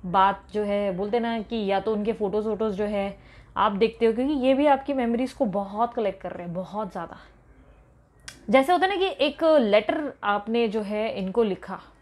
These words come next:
ठीक है, मैं एक एग्जांपल दे रही हूँ, एक लेटर आपने इनको लिखा, लेटर लिखकर आपने इनको दिया, और उस दौरान जब आपने दिया था, पहले की बात, पास्ट एनर्जी, तो इन्होंने क्या किया, आपका लेटर पढ़ा, हंसी मजाक में उसे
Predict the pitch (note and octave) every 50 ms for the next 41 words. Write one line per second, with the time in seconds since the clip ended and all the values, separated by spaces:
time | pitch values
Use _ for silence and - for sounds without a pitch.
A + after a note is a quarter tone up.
0 | _ - - - - A3+ A3+ D4+ A3 G3 B3 D4 D4 B3+ C4 G3 F#3 F3 F3+ F3
1 | E3 F#3+ F3 E3+ E3+ E3+ F3+ G#3+ A#3 B3 A3+ A3 B3+ C4+ B3+ B3+ A3+ A#3 A3 G#3+
2 | G3 A#3 G#3 G3+ - - F3+ F3 - - - - - - - - - - _ _
3 | - G#3+ A#3 B3 B3 D4 E4 E4 E4 E4+ - C#4+ D4 D#4 - - - - _ _
4 | - - A3 A3 A#3 D4 C#4+ - A#3+ A3+ G3+ - C4+ C4 G3+ F#3+ F3 E3+ E3+ -
5 | - - C4+ - - D4+ F4+ F#4 E4 A#3+ B3 A#3+ A3+ A#3 A#3+ A3+ A3+ A3+ G#3 A3
6 | G3+ G3 G3+ G#3 F#3 E3+ E3 F3 F3 A#3 C4+ C4+ - C#4+ C#4 C#4 A#3+ G#3 F#3 F3+
7 | E3+ - - - _ - A3+ A3+ A3+ - G3 E3+ E3 E3+ D#3+ E3+ F#3 F3+ - B3+
8 | B3 A#3+ C4 C4+ D4 C4 C4+ C4 B3 B3 - G#3 G3+ A3+ - - A3 - A#3 G#3
9 | G3+ F#3+ F#3+ A3 A#3 A3 G#3+ G#3 A#3 B3+ A3 G3+ F#3+ - A3+ G#3+ G#3+ F#3+ G3 F#3+
10 | F#3 G3 C4 E4+ - - G3+ - B3+ D4 D4+